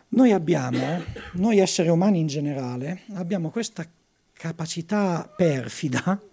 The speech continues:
molto sottile, di sentirci abbandonati anche da parte di persone che frequentiamo abitualmente.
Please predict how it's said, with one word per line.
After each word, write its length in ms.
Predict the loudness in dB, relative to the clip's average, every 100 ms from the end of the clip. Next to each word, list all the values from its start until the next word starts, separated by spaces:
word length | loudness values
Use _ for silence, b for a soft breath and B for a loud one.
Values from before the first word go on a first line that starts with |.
| _ B B B 8
molto 320 | 10 10 8
sottile, 640 | 4 0 2 4 4 2
di 260 | 2 2 2
sentirci 540 | 2 4 6 4 6 4
abbandonati 920 | 4 4 4 2 0 -6 -8 -10 -10 b b b b b 2
anche 240 | 4 6
da 120 | 6
parte 260 | 4 2 2
di 100 | 0
persone 400 | 0 -2 -2 -2
che 80 | -4
frequentiamo 600 | -6 -8 -6 -6 -6 -6
abitualmente. 800 | -8 -8 -6 -8 -8 -12 -14